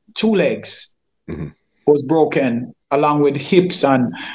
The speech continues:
Speaker 1: jawbone and all of them stuff.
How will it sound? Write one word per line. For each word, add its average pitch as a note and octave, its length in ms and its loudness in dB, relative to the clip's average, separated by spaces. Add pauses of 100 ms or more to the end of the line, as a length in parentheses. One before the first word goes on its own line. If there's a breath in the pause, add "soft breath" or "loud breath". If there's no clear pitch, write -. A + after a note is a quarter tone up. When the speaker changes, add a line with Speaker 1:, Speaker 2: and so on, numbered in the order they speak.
(760 loud breath)
Speaker 1:
jawbone D#3+ 840 0
and C#3 420 -2
all G#3+ 240 2
of G#3 80 2
them E3+ 160 0
stuff. - 320 0